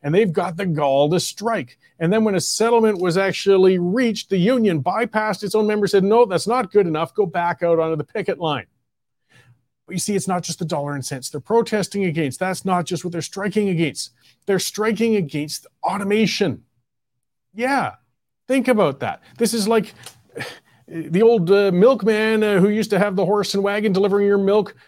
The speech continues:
trying to ban the, the advent of gasoline vehicles coming and putting them out of business. It doesn't work. You can't fight automation,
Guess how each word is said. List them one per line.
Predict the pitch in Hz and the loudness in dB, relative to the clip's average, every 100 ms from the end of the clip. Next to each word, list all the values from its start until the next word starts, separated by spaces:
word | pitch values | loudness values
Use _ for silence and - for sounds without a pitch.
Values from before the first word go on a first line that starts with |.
| _ | _
trying | - 208 202 | -6 0 2
to | 156 | 2
ban | 160 180 208 202 | 0 -2 -2 -2
the, | 185 156 131 - _ - 82 | -2 -4 -10 -20 _ -18 -4
the | 175 175 | -2 0
advent | 190 160 190 180 | 0 0 -2 0
of | 185 127 | -2 0
gasoline | 160 180 - 196 190 151 | -2 -4 -2 0 2 2
vehicles | 190 214 190 170 | 2 2 0 -4
coming | - 185 190 | -2 -2 0
and | 190 | -2
putting | - 185 | -2 -2
them | 190 | 0
out | 196 | 0
of | 190 156 | 0 2
business. | 214 190 180 - - _ _ _ _ | 2 2 -4 -6 -14 _ _ _ _
It | 220 | -2
doesn't | 220 196 180 | 0 -2 0
work. | 196 147 - | 0 0 -2
You | 208 | -4
can't | - 202 196 - | -2 -4 -4 -12
fight | - 185 180 - _ _ _ _ - | -6 -4 -4 -8 _ _ _ _ 0
automation, | 160 170 160 165 170 - 165 151 | 2 2 0 0 -2 -4 -6 -6